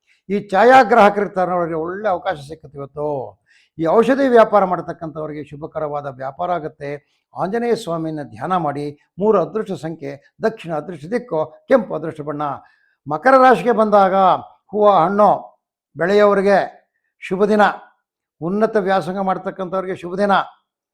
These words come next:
ಅದೇ ರೀತಿಯಲ್ಲಿ ಈ ಮೀನುಗಾರರಿಗೆ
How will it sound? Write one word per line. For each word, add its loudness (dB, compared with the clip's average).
ಅದೇ -2
ರೀತಿಯಲ್ಲಿ 2
ಈ -4
ಮೀನುಗಾರರಿಗೆ 0